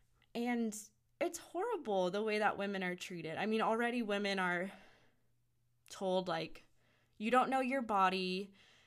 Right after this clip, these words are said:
you don't know what's going on, your baby isn't doing well, you're not doing well." And again, in s-, some cases, that is true. Like, I don't feel like I was lied to about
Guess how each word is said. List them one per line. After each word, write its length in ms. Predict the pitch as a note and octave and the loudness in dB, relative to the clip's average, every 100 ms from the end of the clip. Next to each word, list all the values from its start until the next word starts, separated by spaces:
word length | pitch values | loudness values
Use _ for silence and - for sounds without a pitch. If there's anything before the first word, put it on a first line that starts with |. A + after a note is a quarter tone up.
| _ - | _ -2
you 120 | A3 | 2
don't 160 | A3+ | 4
know 80 | A#3+ | 4
what's 180 | B3+ B3 | 0 0
going 300 | C4 A#3 A3+ | 0 0 0
on, 640 | - F#3 F3+ F3+ F3+ F3+ - | 0 0 2 2 0 0 -4
your 140 | G3 A#3 | 2 2
baby 460 | F#3 G3 G3 G#3+ | 4 0 2 0
isn't 340 | A#3+ B3 B3+ G#3+ | 0 0 -4 -2
doing 340 | G#3 G3 G3 | 0 0 0
well, 200 | F#3+ F3+ | 2 2
you're 220 | F3+ G3+ | 0 0
not 260 | A#3 A3 F#3 | 2 2 0
doing 340 | F#3+ F3 E3 | -4 -4 -6
well." 320 | D#3+ D#3 E3 G3+ - - - _ - | -4 -4 -4 -10 -18 -20 -20 _ -2
And 120 | A3+ | 0
again, 260 | A3 G#3 | 2 4
in 200 | A3+ A#3+ | 4 2
s-, 120 | A3 - _ _ - | -2 -8 _ _ -20
some 320 | - C4+ C4 C#4+ | -4 0 0 0
cases, 500 | A#3 G3+ G3 B3 B3 | -2 -2 -2 -2 0
that 200 | A#3+ - | 0 0
is 280 | F3 A3 - | -2 -2 -6
true. 420 | - F#3+ D#3 G3 | -6 -6 -4 -2
Like, 260 | B3+ F3 - - - - - | -2 -2 -4 -18 -20 -18 -6
I 60 | F#3 | -4
don't 180 | F#3 G#3+ | -4 -2
feel 120 | A#3+ | -2
like 120 | B3 | 2
I 100 | B3+ | 2
was 200 | C4+ B3+ | 2 0
lied 320 | G#3 E3 D3+ | 4 4 2
to 260 | G3 A3 G3+ | -2 -2 0
about 420 | F#3+ F#3 F3+ - | 2 2 2 -4